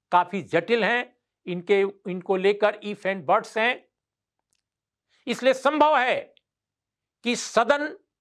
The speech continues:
बुलाए जाने की स्थिति में कल यह भी मांग की जाए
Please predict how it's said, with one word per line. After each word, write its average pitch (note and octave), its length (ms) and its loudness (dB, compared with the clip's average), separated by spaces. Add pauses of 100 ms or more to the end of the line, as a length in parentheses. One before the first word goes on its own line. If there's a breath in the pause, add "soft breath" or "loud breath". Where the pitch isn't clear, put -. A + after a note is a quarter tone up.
(1160)
बुलाए A3 480 2
जाने C4 300 2
की B3+ 180 -4
स्थिति A#3+ 320 -2
में A#3 200 0
कल B3 360 0 (600)
यह G#3+ 280 4
भी C4 220 2
मांग A#3+ 340 2 (100)
की A3 140 -6
जाए A3 400 2